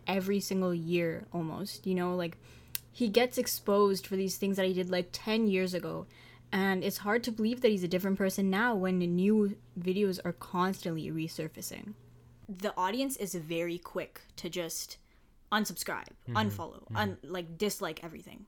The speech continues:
Speaker 2: Yeah.
Speaker 1: You know? It's so insane. When you look at T V, actors and singers, it's much more slow. It has to be a bunch of things added together.
Speaker 2: Right.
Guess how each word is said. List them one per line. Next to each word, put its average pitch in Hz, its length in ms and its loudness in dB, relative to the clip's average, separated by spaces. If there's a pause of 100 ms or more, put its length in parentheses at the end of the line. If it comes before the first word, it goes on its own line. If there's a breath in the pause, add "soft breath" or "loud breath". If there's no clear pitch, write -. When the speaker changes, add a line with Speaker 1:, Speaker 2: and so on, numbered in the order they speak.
(100)
Speaker 2:
Yeah. 107 200 -8 (140)
Speaker 1:
You 190 120 -4
know? 180 260 -6 (240 loud breath)
It's 214 140 -4
so 269 400 2
insane. 208 600 -4 (460 soft breath)
When 226 140 2
you 233 80 2
look 262 160 0
at 254 100 -4
T 226 260 0
V, 208 520 0 (380)
actors 175 440 -6 (340)
and 180 560 -4 (300 soft breath)
singers, 240 540 0 (480 soft breath)
it's - 200 -4 (100)
much 220 200 -4
more 247 500 2
slow. 175 520 -4 (500)
It 208 60 -8
has 196 180 -4
to 233 100 0
be 208 60 4
a 160 180 -2
bunch 180 200 -2
of 175 80 -10
things 175 220 -8 (120)
added 165 160 -10
together. 156 360 -12
Speaker 2:
Right. 101 260 -10